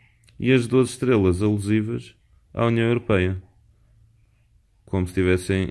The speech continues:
interligadas. O formato desta moeda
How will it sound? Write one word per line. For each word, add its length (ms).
interligadas. 960
O 100
formato 560
desta 300
moeda 580